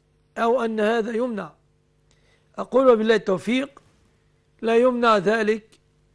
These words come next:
بل هذا جائز، إلا إذا كانت هناك بعض الأمراض المعينة كتلك التي قال النبي فيها: "فر من المجذوم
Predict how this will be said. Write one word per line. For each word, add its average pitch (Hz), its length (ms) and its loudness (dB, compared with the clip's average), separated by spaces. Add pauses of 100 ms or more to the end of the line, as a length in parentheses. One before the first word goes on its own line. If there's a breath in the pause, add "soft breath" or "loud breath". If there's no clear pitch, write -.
(280)
بل 208 200 -2
هذا 214 300 2
جائز، 196 460 -4 (840)
إلا 247 180 0
إذا 214 300 2
كانت 226 420 -2
هناك 208 280 -4
بعض 202 280 -2
الأمراض 202 580 -2 (1000)
المعينة 208 800 -4 (680)
كتلك 202 380 -6
التي 220 320 -4
قال 226 280 -2
النبي 214 540 -4
فيها: 180 500 -4 (800)
"فر 254 400 0
من 233 100 -6
المجذوم 220 680 -6